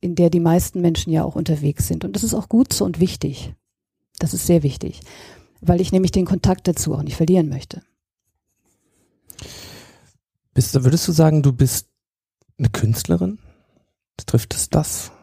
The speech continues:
Speaker 2: am ehesten,
Speaker 1: Also
Speaker 2: oder?
Speaker 1: es war, das ist spannend mit dem Künstlerthema, weil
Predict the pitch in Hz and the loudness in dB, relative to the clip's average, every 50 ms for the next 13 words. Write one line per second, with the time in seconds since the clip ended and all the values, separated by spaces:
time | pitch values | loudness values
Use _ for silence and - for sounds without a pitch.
0 | _ _ _ _ _ _ - - - - - - _ - 143 117 - 120 135 143 | _ _ _ _ _ _ -18 -18 -18 -18 -20 -20 _ -12 -10 -6 -4 -4 -4 -4
1 | - - - - 170 170 175 - - - - - 214 214 - - - - 214 196 | -6 -10 -12 -12 -10 -10 -10 -8 -2 2 4 4 4 4 2 0 -4 -4 -2 2
2 | 220 233 247 254 240 - 208 - 240 233 233 233 - 240 226 - - - - 220 | 2 2 2 2 0 -2 -4 -4 -2 0 0 0 -2 -2 -2 -4 -4 0 0 2
3 | 240 254 214 190 180 185 180 175 - 208 214 - - - 185 175 175 175 - - | 2 2 0 0 -2 -2 -2 -2 -2 -2 -4 -2 0 2 2 2 2 0 0 2
4 | 190 190 190 180 160 170 156 156 175 175 180 180 180 | 2 4 4 4 2 2 2 0 0 0 0 -2 -4